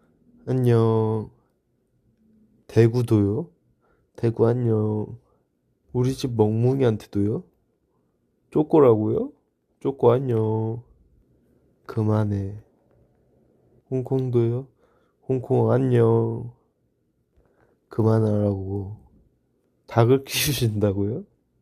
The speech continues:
꼬꼬 안녕. 이제 안 함.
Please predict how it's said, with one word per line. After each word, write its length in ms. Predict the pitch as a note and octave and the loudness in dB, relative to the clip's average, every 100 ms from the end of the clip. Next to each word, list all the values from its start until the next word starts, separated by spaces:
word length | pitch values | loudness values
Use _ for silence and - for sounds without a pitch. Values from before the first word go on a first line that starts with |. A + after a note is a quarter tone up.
| _ _ _ _ | _ _ _ _
꼬꼬 380 | D3 C#3 B2 A#2+ | -6 0 2 2
안녕. 680 | C3 B2 A2+ A2 A2+ A#2 - _ _ _ _ _ _ _ _ D3 | 0 0 0 -2 -6 -8 -14 _ _ _ _ _ _ _ _ -6
이제 160 | C3+ | -2
안 180 | A#2 G#2+ | -2 0
함. 560 | A2 A2 A2 A2+ A#2 | 0 0 -2 -4 -8